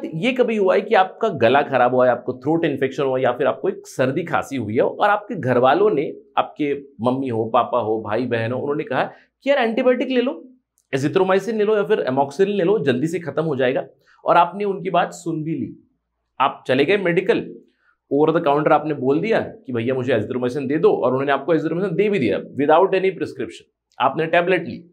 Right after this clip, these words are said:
और आपको अच्छा feel हुआ, यानी कि आपकी positive reinforcement हुई। आज आपने एक antibiotic ली without doctor prescription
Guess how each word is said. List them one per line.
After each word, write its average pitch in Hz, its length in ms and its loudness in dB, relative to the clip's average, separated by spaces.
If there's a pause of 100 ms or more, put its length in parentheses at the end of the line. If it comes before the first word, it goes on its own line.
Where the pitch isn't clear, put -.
(420)
और 127 80 2
आपको 127 260 -2
अच्छा - 400 -8
feel 165 260 -10
हुआ, - 360 -10
यानी 127 180 -2
कि 143 100 0
आपकी 135 260 0
positive 170 720 -2
reinforcement 160 760 -4
हुई। 101 160 -10 (100)
आज 143 240 0
आपने 147 300 -2
एक 147 100 -8
antibiotic 143 540 -4
ली 175 200 -4 (380)
without 214 280 4
doctor 170 320 0
prescription 165 580 -8